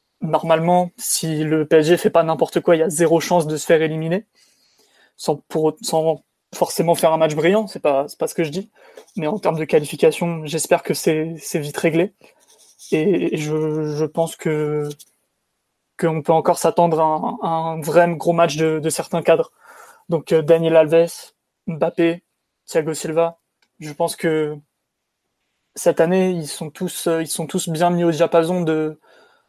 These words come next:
de ce que leur statut implique en termes de personnalité, en termes de, de performance et de leadership. Et j'espère qu'ils vont continuer à être impressionnants dans, dans les matchs les plus importants.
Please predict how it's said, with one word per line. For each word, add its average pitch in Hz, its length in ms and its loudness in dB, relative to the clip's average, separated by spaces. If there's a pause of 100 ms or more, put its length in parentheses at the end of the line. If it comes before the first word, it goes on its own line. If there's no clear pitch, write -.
(120)
de 151 120 -4
ce - 80 -8
que - 80 2
leur 156 160 4
statut 175 360 0
implique 175 360 -2
en 160 80 -4
termes 165 220 0
de 156 80 -2
personnalité, 160 600 -4
en 165 140 -2
termes 160 280 -2
de, 156 300 -4
de 147 160 -8
performance 170 640 -2
et 170 60 0
de 160 220 -2
leadership. 165 520 -4 (560)
Et - 80 0
j'espère 151 320 0
qu'ils 165 140 -4
vont 151 100 -6
continuer 165 480 -2
à 160 80 4
être 151 160 0
impressionnants 165 540 -4
dans, 160 300 -6
dans 165 120 -2
les 160 100 -4
matchs 165 280 -2
les 147 60 -12
plus 165 180 -8
importants. 180 420 -2